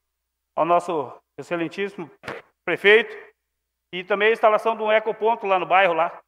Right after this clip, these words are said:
bairro José Alexandre Zac, que conversamos lá com um pessoal que trabalha na, na, na parte da reciclagem,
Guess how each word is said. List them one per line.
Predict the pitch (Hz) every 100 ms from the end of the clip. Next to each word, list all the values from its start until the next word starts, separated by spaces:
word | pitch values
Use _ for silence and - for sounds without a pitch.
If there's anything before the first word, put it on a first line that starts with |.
| _ _ _ _ _ _ _ _ _ _ _
bairro | 135 147
José | 147 147
Alexandre | 165 165 170
Zac, | 151 180 190 190
que | 202 202 190 170
conversamos | - 190 196 202 202 185 202 226 220
lá | 170 190
com | 202 170 143 120 - _ -
um | 160
pessoal | 180 165 185 196
que | 196 160
trabalha | 170 160 180 190 151 - - - _ _ _ _ _ -
na, | 147
na, | 139 131 127 117 113 _ _ _ _ -
na | 151
parte | 175 175
da | 175
reciclagem, | 160 185 - 180 156 180 214 180